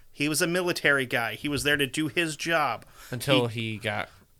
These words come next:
Speaker 2: you
Speaker 1: until
Speaker 2: know,
Speaker 1: he was replaced. But he
Speaker 2: replaced.
Speaker 1: didn't care about the politics of it. He was
Speaker 2: Yeah.
Speaker 1: there because he was ordered to be here to do something.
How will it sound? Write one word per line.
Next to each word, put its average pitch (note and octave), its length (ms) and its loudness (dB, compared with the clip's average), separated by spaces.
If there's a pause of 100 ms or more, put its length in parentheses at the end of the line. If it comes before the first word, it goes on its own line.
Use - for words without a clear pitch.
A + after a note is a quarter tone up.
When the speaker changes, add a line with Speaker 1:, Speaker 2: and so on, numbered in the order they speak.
(120)
Speaker 2:
you - 60 -4
Speaker 1:
until E3+ 200 2
Speaker 2:
know, C#3+ 40 4
Speaker 1:
he D#3 60 2
was D3+ 160 2
replaced. C#3+ 460 2
But A2+ 180 0
he G#3+ 200 -4
Speaker 2:
replaced. F#3+ 80 -6
Speaker 1:
didn't G#3 320 -4
care G#3 400 2
about C#3 260 0
the - 60 -16
politics F3 640 0
of A2 140 -6
it. G#2 100 -10
He F3 100 -6
was F3+ 160 0
Speaker 2:
Yeah. - 60 0
Speaker 1:
there F3 180 6
because D3 340 0
he E3 120 0
was C#3+ 140 0
ordered D#3 360 2
to D3+ 100 -2
be C#3 160 -2
here D3 400 0 (360)
to D3+ 80 -2
do C#3+ 160 0
something. C3+ 540 0